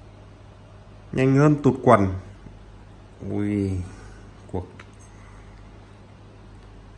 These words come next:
qua rơi mà đến hôm nay vẫn còn thấy xót xa. Từ một con máy đẹp như thế mà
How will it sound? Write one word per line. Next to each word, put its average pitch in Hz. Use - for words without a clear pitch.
qua 101
rơi 104
mà 92
đến 113
hôm 123
nay 117
vẫn 127
còn 101
thấy 104
xót 131
xa. 104
Từ 107
một 87
con 104
máy 101
đẹp 113
như 120
thế 120
mà 120